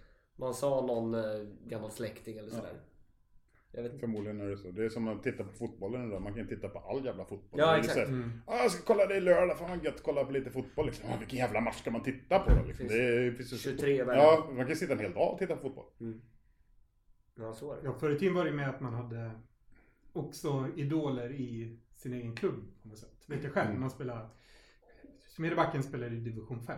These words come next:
Speaker 3: Man såg ändå upp till de här. De var ju ens hjältar. De spelade A-laget. Man var tio, elva år.
Speaker 2: Mm.
Speaker 1: Kan
Speaker 3: Men
Speaker 1: du,
Speaker 3: inte
Speaker 1: kan du återigen då droppa något namn där? Det var, finns ju någon, någon
Speaker 3: Ehm,
Speaker 1: skön smeknamn där, garanterat.
Speaker 3: Nej, ja.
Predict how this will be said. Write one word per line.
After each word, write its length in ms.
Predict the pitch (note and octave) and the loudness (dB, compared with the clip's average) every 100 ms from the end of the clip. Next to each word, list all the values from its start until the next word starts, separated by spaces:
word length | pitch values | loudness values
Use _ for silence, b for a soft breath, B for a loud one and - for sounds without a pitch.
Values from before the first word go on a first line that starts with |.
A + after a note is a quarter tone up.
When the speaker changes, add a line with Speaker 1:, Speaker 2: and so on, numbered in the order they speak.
| - | -10
Speaker 3:
Man 100 | B2 - | -12 -6
såg 140 | C#3 | -2
ändå 240 | C3+ F3 | 0 4
upp 260 | D#3 - - | 4 2 -6
till 80 | A#2 | -12
de 120 | A2 | -12
här. 100 | G#2+ | -10
De 100 | A#2 | -4
var 80 | D3+ | -2
ju 60 | C3+ | -2
ens 180 | G2+ A#2 | -4 -10
hjältar. 320 | B2+ - - | -10 -12 -16
De 120 | A#2 | -16
spelade 360 | - - A#2+ A#2+ | -16 -14 -10 -10
A-laget. 340 | A2+ - - | -10 -14 -14
Man 160 | B2+ A2 | -10 -10
var 180 | G#2 - - | -12 -14 -8
tio, 240 | C#3+ A#2+ | -6 -6
elva 160 | A2 G#2+ | -8 -12
år. 80 | G#2 - - | -18 -20 -18
Speaker 2:
Mm. 220 | G2 F2+ - _ - - | -16 -16 -18 _ -12 -2
Speaker 1:
Kan 100 | C3+ | 2
Speaker 3:
Men 80 | C#3 | 4
Speaker 1:
du, 120 | C#3+ | 4
Speaker 3:
inte 120 | B2+ | 2
Speaker 1:
kan 100 | C#3+ | 2
du 60 | D3 | 0
återigen 300 | C#3+ C#3+ C3 | 2 0 0
då 60 | |
droppa 300 | B2 C3+ C3+ | 0 -2 -2
något 160 | B2 B2+ | -4 -2
namn 260 | C3 A#2+ | -2 -2
där? 100 | A2 | -4
Det 60 | A2 | -4
var, 240 | B2 B2 A#2 | -2 -2 -2
finns 240 | C3+ C3+ | -4 -2
ju 40 | |
någon, 220 | C3 C3+ C3+ | 2 2 4
någon 100 | C#3 | 4
Speaker 3:
Ehm, 80 | C3+ | 4
Speaker 1:
skön 160 | C3+ | 4
smeknamn 520 | C3 C3+ B2 C#3 C3 | 4 2 0 -2 -2
där, 240 | A#2 G#2+ - | -2 -4 -10
garanterat. 420 | B2 A#2+ A#2 D#3 E3+ | -6 -2 2 4 6
Speaker 3:
Nej, 360 | F3+ F#3 F#3+ | 4 4 2
ja. 580 | F#3+ G#3+ G#3+ A#3 C4 | 2 0 0 2 4